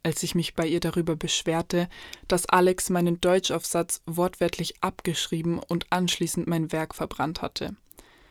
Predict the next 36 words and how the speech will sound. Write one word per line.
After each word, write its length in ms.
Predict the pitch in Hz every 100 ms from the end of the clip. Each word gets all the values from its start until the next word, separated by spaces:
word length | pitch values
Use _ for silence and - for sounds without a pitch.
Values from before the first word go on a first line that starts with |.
| _ -
Weißt 280 | 180 190 -
du, 160 | 214 214 - - - -
vielleicht 420 | - 240 254 -
war 80 | 254
er 100 | 233
verzweifelt, 840 | 233 - - 208 214 - 151 - -
weil 160 | 180
er 60 | 185
doch 140 | 180 -
so 120 | 180
schlecht 440 | - 170 165 -
ist. 340 | - - - - _ - - -
Wäre 280 | 170 170 190
es 200 | 185 -
keine 360 | - 160 190
gute 320 | 196 190 180 -
Idee, 540 | 160 - 156 185 - _ -
ihm 120 | 160
anzubieten, 680 | 160 170 185 180 180 170 156
gemeinsam 500 | 151 147 156 175 180
zu 120 | 226
üben? 340 | 214 220 254 - - - - _ _ _ -
Ich 140 | 214
bin 160 | 220 202
mir 140 | 175
sicher, 360 | - 175 170 156
dass 220 | 156 -
du 100 | -
ihn 160 | 165 156
da 200 | 151 151
unterstützen 680 | 156 160 - 165 - -
kannst, 420 | - - - - - _ - - -
hatte 240 | - 175 170
Frau 220 | - 160
Müller 260 | 160 160
gesäuselt. 680 | 156 160 165 160 170 160 -